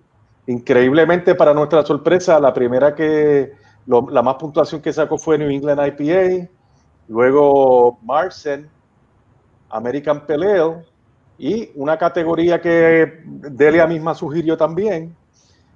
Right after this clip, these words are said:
fue hacer algo experimental, para que la gente, pues, lo que no cae en las otras categorías, vamos a darle la oportunidad a que las personas se manifiesten y cualquier cosa interesante que hayan hecho, pues, puedan someterla.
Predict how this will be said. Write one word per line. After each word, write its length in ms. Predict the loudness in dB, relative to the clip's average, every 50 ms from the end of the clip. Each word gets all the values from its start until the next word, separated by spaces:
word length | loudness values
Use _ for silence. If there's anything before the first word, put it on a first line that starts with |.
| _ _ _
fue 400 | -6 -2 0 0 2 2 2 2
hacer 260 | 0 0 0 -2 0
algo 160 | 0 0 -4
experimental, 880 | -6 -8 -12 -10 -6 -4 -4 -4 -4 -8 -8 -6 -6 -6 -6 -8 -12 _ _ _ _ _ _ _
para 220 | -8 -6 -6 -6
que 100 | -4 -4
la 80 | -6 -6
gente, 640 | -6 -8 -10 _ -4 -2 0 0 0 0 -2 -4 -10 _ _ _ _ _ _ _ _ _ _ _
pues, 140 | -6 -2 0
lo 100 | 0 0
que 160 | 0 0 0
no 140 | 0 -2 0
cae 200 | 0 0 0 0
en 60 | -2
las 180 | -2 -4 -4 -6
otras 220 | -6 -4 -6 -4
categorías, 560 | -2 -4 -2 -2 -2 -2 -2 -2 -2 -2 0
vamos 260 | 0 -2 -2 -4 -6 -4 -2
a 480 | -2 0 0 0 -2 -2 -4 -6 -10 _ _ _ _ _ _ _ _
darle 260 | -4 -2 -2 0 0
la 80 | 0 -2
oportunidad 680 | -2 -4 -6 -6 -6 -6 -6 -4 -2 -2 0 2 0
a 80 | 0
que 80 | 0 -4
las 140 | -6 -6 -6
personas 420 | -8 -10 -10 -8 -6 -6 -6 -6
se 140 | -6 -8 -6
manifiesten 800 | -4 -4 -6 -6 -8 -2 -2 -2 -2 -2 -2 -4 -4 -4 -6 -10 _ _ _ _ _ _ _ _
y 140 | -8 -6 -2
cualquier 320 | 0 0 0 2 0 0
cosa 340 | 2 0 0 2 2 0 0
interesante 720 | 0 0 0 2 4 4 2 2 0 -2 -2 -2 -4 0
que 80 | 0 2
hayan 200 | 2 2 0 0
hecho, 440 | -2 -4 -4 -4 -4 -4 -4 -4 -10 _ _ _ _ _ _ _ _ _ _ _
pues, 240 | 0 0 0 0 -2 -8 _ _ _ _ _ _ _
puedan 320 | _ -2 0 0 0 -2 -4
someterla. 680 | -6 -6 -4 -4 -4 -2 -4 -4 -4 -4 -8 -12 -14